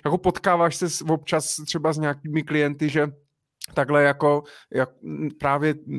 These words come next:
nemají třeba definovaný ty cíle a tak často třeba ty investice nebo chtějí udělat nějaký krok, který moc jako nedává smysl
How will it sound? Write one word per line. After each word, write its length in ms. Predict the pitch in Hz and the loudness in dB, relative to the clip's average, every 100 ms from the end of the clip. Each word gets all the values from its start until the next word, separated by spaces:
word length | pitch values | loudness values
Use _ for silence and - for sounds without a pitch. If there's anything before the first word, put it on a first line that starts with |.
| 131 | -4
nemají 480 | 131 143 147 156 156 | 0 4 6 4 2
třeba 260 | - 147 | 0 0
definovaný 580 | 147 135 147 143 143 143 | 0 0 0 0 0 -2
ty 120 | 147 | -8
cíle 460 | 139 147 143 127 120 - - - | -6 0 2 2 -2 -12 -20 -6
a 100 | 127 | -2
tak 180 | 143 139 | -2 -2
často 320 | 143 - 139 | -2 -2 -6
třeba 280 | - 139 139 | -2 -2 0
ty 100 | 156 | 0
investice 640 | 143 139 139 - 139 147 | 0 0 0 -2 -6 -2
nebo 180 | 139 139 | -2 -2
chtějí 360 | - 147 143 | 0 2 2
udělat 300 | 147 139 139 | 2 2 2
nějaký 300 | 135 131 147 | 2 0 -2
krok, 300 | 139 131 127 | 2 0 0
který 320 | - 135 135 127 | -4 -2 -2 -2
moc 280 | 131 127 | -4 -4
jako 180 | 139 147 | -4 -2
nedává 440 | 139 127 135 135 131 | 0 2 4 2 2
smysl 440 | - 135 - 117 | 2 2 2 -2